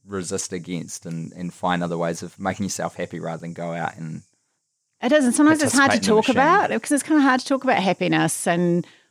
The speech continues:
Speaker 2: what actually makes you happy. But there's something about, I mean, it's, you know, it's very innate, isn't it? And it's, maybe that's the op shopping thing too, that joy of finding that treasure, that thing that is special to you, that speaks to you.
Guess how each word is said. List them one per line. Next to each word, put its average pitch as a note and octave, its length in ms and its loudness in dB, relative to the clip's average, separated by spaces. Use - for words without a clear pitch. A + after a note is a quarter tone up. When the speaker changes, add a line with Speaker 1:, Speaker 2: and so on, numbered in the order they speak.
Speaker 2:
what G#3+ 120 2
actually G3 280 0
makes - 280 0
you F3 80 -4
happy. D#3+ 580 2
But G3 380 0
there's G#3+ 140 -2
something A#3 500 2
about, G3 520 2
I B3 60 2
mean, C#4 160 8
it's, - 180 -2
you B3 120 0
know, A#3 100 4
it's - 140 0
very B3 180 4
innate, F3+ 380 2
isn't G3+ 160 -2
it? - 80 -2
And G3+ 100 2
it's, F#3+ 140 -2
maybe G#3 200 0
that's E3+ 200 -2
the - 100 -8
op - 140 -4
shopping D#3+ 340 -2
thing D#3+ 260 0
too, G3+ 200 2
that D#3+ 180 0
joy F#3 220 4
of E3+ 80 0
finding E3+ 440 4
that D#3+ 140 0
treasure, D#3+ 340 2
that D3+ 200 0
thing E3 360 0
that D#3 320 4
is D3 120 -2
special D#3+ 340 -6
to - 140 -10
you, D#3+ 180 2
that D3+ 140 -2
speaks - 320 -8
to E3 100 -10
you. D#3 480 2